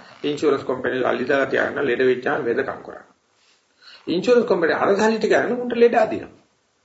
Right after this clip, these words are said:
වැඩි ඉන්ෂුරන්ස් කම්පැනි කරන්නේ මෙච්චරයි. මොනවා හරි ක්‍රමයකින් මිනිසුන්ට ලෙඩක් ඇති කියලා දාන මොනවා හරි අනිශ්චිතතාවයක් ඇති වෙනවා. ඉතින් මිනිස්සු වැඩි වැඩියෙන් ඉන්ෂුරන්ස් දානවා.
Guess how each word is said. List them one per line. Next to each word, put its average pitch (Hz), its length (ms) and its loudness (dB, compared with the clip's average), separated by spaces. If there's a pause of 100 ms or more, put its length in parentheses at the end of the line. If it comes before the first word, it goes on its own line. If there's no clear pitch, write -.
(1300)
වැඩි 131 380 4 (200)
ඉන්ෂුරන්ස් 196 360 4
කම්පැනි 247 300 0
කරන්නේ 285 360 2
මෙච්චරයි. - 340 -6 (360)
මොනවා 240 380 -4
හරි 277 120 -2
ක්‍රමයකින් 262 380 -2
මිනිසුන්ට 233 400 -4
ලෙඩක් 196 300 0
ඇති 165 140 -4
කියලා 143 220 0
දාන 156 180 0
මොනවා 208 280 -2
හරි 202 80 -2
අනිශ්චිතතාවයක් 185 560 0
ඇති 170 160 0
වෙනවා. 240 140 -2
ඉතින් 214 140 -4
මිනිස්සු 202 220 0
වැඩි 147 180 0
වැඩියෙන් 202 300 4
ඉන්ෂුරන්ස් 127 360 0
දානවා. 113 360 -2